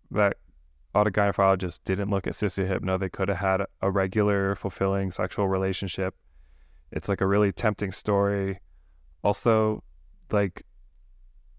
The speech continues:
therapists like to think that they can actually fix whatever it is their clients have. And sometimes, like, if it's sexual orientation that's causing the problem, it is,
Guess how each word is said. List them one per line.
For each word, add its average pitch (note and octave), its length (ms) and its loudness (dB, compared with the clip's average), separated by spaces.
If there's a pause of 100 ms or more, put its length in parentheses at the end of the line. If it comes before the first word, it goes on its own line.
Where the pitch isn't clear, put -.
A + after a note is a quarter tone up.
(220)
therapists A2+ 540 2
like G#2+ 200 4
to G#2+ 100 0
think G2 320 -2
that F#2+ 160 -2
they F#2 180 0 (260)
can G#2 160 -4
actually F#2 640 -2 (540)
fix - 420 -4
whatever G2 380 0
it G2 80 0
is G2 140 -2
their F#2+ 100 -4
clients F#2 320 -4
have. F#2+ 200 2
And G2+ 100 -4
sometimes, A2+ 720 -2
like, G#2+ 180 0
if A2 120 0
it's A#2+ 100 0
sexual G#2+ 360 0
orientation G#2+ 580 0
that's G2 180 -2
causing F#2+ 360 0
the F#2+ 80 -2
problem, F#2+ 580 -2
it F2+ 220 -6 (1400)
is, - 240 -4